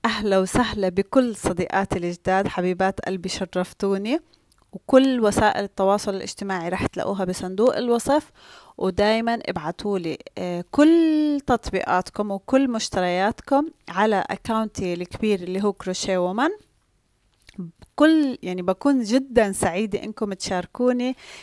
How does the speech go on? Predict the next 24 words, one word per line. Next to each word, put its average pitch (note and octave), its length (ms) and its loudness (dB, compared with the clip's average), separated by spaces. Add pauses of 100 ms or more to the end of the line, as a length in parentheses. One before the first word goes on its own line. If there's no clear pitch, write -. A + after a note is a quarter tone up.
(140)
يومياتكم، G3+ 760 0
لأنه G#3+ 380 -4
أنا A#3 120 -4
وصديقاتي G#3+ 760 -4
بنتواصل G3 800 -2
هناك G3+ 280 -6
دائمًا، G#3+ 640 -2 (400)
والستوريات G3+ 760 0
تبعتنا F#3+ 520 -4
بتاخد G#3 480 -4
العقل، F#3 520 -4 (100)
ودايمًا G3+ 680 -4 (380)
يعني F3+ 540 -6
بحرص G3 540 -4
إني F#3+ 280 -10
أدعمكم G#3+ 760 -4
مثل G#3+ 220 -4
ما F#3 180 -8
أنتوا C#4+ 240 -4
دايمًا B3 300 2
بتدعموني G#3+ 800 -2
بمحبتكم G3 920 -6
وكلامكم A3 640 -2
الحلو. G#3+ 460 0